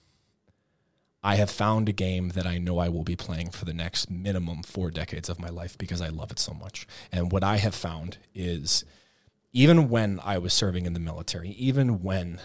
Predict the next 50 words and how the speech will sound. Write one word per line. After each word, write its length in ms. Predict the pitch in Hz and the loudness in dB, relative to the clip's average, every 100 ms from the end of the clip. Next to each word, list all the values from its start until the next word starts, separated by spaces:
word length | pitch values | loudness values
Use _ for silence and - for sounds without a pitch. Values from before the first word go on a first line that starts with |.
| - 95 | -10 -4
I 140 | 92 | -2
was 320 | 90 92 90 | -2 -2 -2
a 100 | 92 | -4
defense 300 | 87 - 85 | -6 -6 -6
contractor, 420 | - 82 - - | -6 -10 -10 -6
even 220 | 92 101 101 | -2 2 2
when 120 | 104 | 0
I 60 | 101 | 0
was 140 | 92 | -2
a 40 | |
network 280 | 95 90 95 | -2 -4 -4
engineer, 340 | 92 90 82 87 | -4 -4 -6 -6
the 140 | 90 | -6
entire 340 | 95 117 120 | -6 2 2
time, 340 | 135 98 87 95 - | 2 -2 -6 -8 -6
and 100 | 101 | 0
we 100 | 117 | 0
kinda 200 | - 101 | 2 -2
touched 320 | - 104 - | -2 -4 -4
upon 240 | - 95 87 | -4 -4 -4
this 140 | - | -2
earlier, 360 | 98 87 76 87 _ _ _ _ _ _ _ - - - - | 0 -2 -2 -8 _ _ _ _ _ _ _ -20 -20 -18 -4
at 100 | 101 | 2
some 220 | 135 127 | 4 8
level 220 | 127 113 | 8 8
I 80 | 98 | 4
felt 240 | - 98 | 2 -2
as 140 | 98 90 | -2 -2
though 140 | 92 | -4
I 60 | 85 | -2
was 140 | 80 | -4
pretending. 460 | - - 78 76 95 _ _ _ _ _ - _ | -6 -10 -10 -12 -16 _ _ _ _ _ -20 _
And 120 | 104 104 | 2 8
the 40 | |
reason 240 | 147 151 | 8 8
I 60 | 117 | 6
say 240 | - 170 | 8 8
that 240 | 123 104 107 | 8 6 2
is 120 | 98 | 0
because 760 | 110 - 113 104 92 87 - - _ _ - | 0 0 2 2 2 2 2 0 _ _ -12
<laughs> 880 | - - - - _ _ _ 98 | -12 -12 -20 -20 _ _ _ -8
the 120 | 117 101 | -4 -2
guys 540 | - 117 147 175 147 | 2 4 6 6 4
that 140 | 139 | 2
I 120 | 117 98 | 2 2
worked 300 | 98 101 113 | -2 -2 -2
with 140 | 110 | 0
in 100 | 101 | 0
the 60 | 92 | 0
military 600 | 92 98 - 117 123 | 0 -2 0 0 0